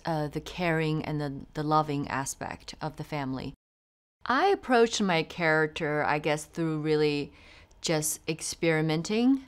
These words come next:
Um, and I think a lot of the training really informed, uh, at least, like, the physicality of my character. Um, and I just did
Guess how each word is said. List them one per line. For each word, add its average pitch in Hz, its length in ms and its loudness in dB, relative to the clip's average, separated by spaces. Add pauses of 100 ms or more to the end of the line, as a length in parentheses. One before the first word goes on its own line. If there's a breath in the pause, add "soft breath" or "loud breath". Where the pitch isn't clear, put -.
(400 soft breath)
Um, 147 540 2
and 160 100 0
I 151 100 2
think 175 220 -6
a 165 60 0
lot 156 220 4
of 151 100 -6
the 151 80 -2
training 180 640 -2
really 190 300 0
informed, 185 720 -2 (540 soft breath)
uh, 151 540 4
at 151 140 4
least, 175 200 -2
like, 156 200 -2
the 156 60 -2
physicality 165 880 0
of 180 100 -6
my 175 140 -2
character. 185 840 0 (400 loud breath)
Um, 151 760 0 (540 soft breath)
and 202 100 2
I 220 80 6
just 226 220 0
did 226 260 4